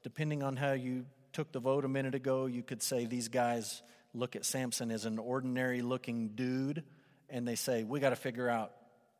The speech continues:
how this guy does it." Or they look at him as this big, ginormous guy, and they say, "We gotta figure out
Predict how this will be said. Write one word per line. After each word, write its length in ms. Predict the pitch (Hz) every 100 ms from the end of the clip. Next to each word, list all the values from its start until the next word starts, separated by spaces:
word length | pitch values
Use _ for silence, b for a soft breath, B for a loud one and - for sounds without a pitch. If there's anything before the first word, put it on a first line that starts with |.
| _ _ _
how 140 | 127
this 200 | 117 107
guy 180 | - 113
does 280 | 101 123 101
it." 200 | 95 - B B B -
Or 200 | 147 170
they 120 | 147
look 220 | 147 151
at 60 | 135
him 200 | 131 131
as 100 | 120
this 220 | 135 135
big, 440 | 127 147 139 117 - - _ _ - 147 _ _
ginormous 680 | - 135 131 135 147 143 -
guy, 200 | 139 123
and 140 | 123
they 60 | 123
say, 160 | - 120
"We 140 | 135
gotta 180 | 139 117
figure 320 | 135 120 123
out 240 | 113 104